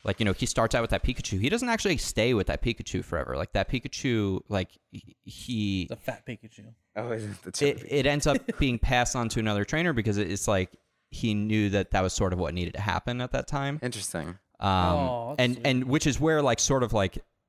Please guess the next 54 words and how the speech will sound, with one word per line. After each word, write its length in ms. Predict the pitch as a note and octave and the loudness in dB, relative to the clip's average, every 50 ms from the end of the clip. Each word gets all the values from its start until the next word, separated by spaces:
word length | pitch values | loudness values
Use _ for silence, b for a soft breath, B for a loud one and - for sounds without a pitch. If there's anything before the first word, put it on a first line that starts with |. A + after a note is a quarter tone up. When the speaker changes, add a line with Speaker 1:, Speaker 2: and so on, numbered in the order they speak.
| _ _ | _ _
Speaker 1:
you 100 | A#2+ A2 | 0 0
see 160 | - - - A2 | 2 2 2 2
some 140 | - A#2 G2 | 2 2 2
of 40 | F#2+ | 2
the 60 | F#2+ | 2
parallels 380 | - - G#2+ G#2 G2+ G2 F#2 - | 4 4 4 6 6 4 2 2
with 100 | F2+ - - | -2 -2 0
Ash, 420 | G2 G2+ F#2+ F#2 F#2 - - - G#2 | 2 2 4 2 2 0 -4 -8 -8
where, 260 | - F2+ G2 F#2+ F2+ | -6 -2 0 2 2
like, 200 | F2 F2 F2+ - - - | 2 2 0 -2 -2 -4
Ash 220 | E2+ F2 - - | -4 -2 -2 -4
is 140 | F2+ - - | -4 -4 -4
like, 180 | F2+ F#2 - - - | -6 -6 -6 -6 -2
"Oh, 220 | - A2 F#2+ F2 E2+ - _ _ _ - | 0 0 0 0 -2 -6 _ _ _ -6
you 100 | G#2+ G2+ | -2 -2
know 80 | G#2+ | 0
what? 120 | C3 D3 - | 0 0 -2
This, 120 | C3+ - - - | -4 -6 -6 -4
like, 140 | - A2 - - | -4 -2 -2 -2
this 100 | A#2 - | -2 -2
Pokemon 340 | - B2+ B2+ - A2 G2 F#2+ | 0 -2 0 0 -2 -2 -2
doesn't 180 | G2+ F#2+ F2 | -2 -2 -2
need 100 | F#2 F2+ | -2 -2
to 60 | - - | -2 -2
be 120 | - - | -2 -2
with 160 | D#2+ - - | -4 -4 -6
me. 260 | F2+ E2+ - - - - | -6 -6 -6 -6 -6 -6
Like, 180 | - - - - _ _ - | -6 -6 -6 -6 _ _ -6
it's 280 | - G2 G2 - - G2+ | -4 -4 -4 -2 -2 -2
more 120 | G#2 F#2+ | 0 0
Speaker 3:
Yeah. 60 | F#2 D2+ | 0 2
Speaker 1:
important 240 | - A2+ G2+ - | 0 0 0 -2
for 100 | - - F#2+ | -2 -2 0
this 160 | F#2+ F#2 - | 0 0 2
Pokemon's 460 | - F#2 F2 - - D#2 D#2 - - - | 0 -2 -2 -2 -2 -4 -4 -4 -2 0
journey 500 | - G2 F#2+ F2 E2 D#2+ D#2 - - - _ _ _ _ _ _ _ - | 0 0 2 0 0 -2 -2 -4 -6 -8 _ _ _ _ _ _ _ -4
to 100 | - - | -2 0
be, 460 | - F#2 F2+ E2+ B1 A1+ - - - _ _ _ _ _ _ - - | 2 2 2 2 0 -2 -4 -6 -10 _ _ _ _ _ _ -6 -2
like, 340 | G#2+ E2 D#2 - _ _ _ _ _ - | 0 0 0 -2 _ _ _ _ _ 0
you 100 | A2 F#2+ | 2 2
know, 60 | F2+ | 4
with 220 | F2 F#2 F#2 - - | 4 4 2 2 2
the 120 | G#2+ F#2 | 0 0
other 160 | E2+ - F#2+ | 2 2 2
Butterfree." 440 | F2 F2+ F2 E2+ E2 - - - - | 2 2 2 2 2 0 -2 -4 -4
or 40 | G2+ | -2
Speaker 3:
Yeah, 580 | G2+ G2+ G2 F#2+ F#2 F2 E2+ E2 D#2+ D#2+ E2+ F#2 | 0 2 2 2 2 2 2 0 -2 -2 -2 0
Speaker 1:
And 120 | G#2+ A#2 | 0 2
so, 100 | - D3+ C#3 | 2 4 4
like, 140 | C3 B2 E2 | 4 4 2
Speaker 3:
yeah. 160 | E2 E2 D#2+ - _ _ _ _ - | 0 -4 -6 -10 _ _ _ _ 0
Speaker 1:
Red 220 | B2 - F#3 D#3+ C#3+ | 2 4 4 4 2
has 320 | - C3 C#3+ D3 C#3+ - | 2 2 2 2 2 2
those, 200 | A#2+ G#2+ G2 | 0 0 0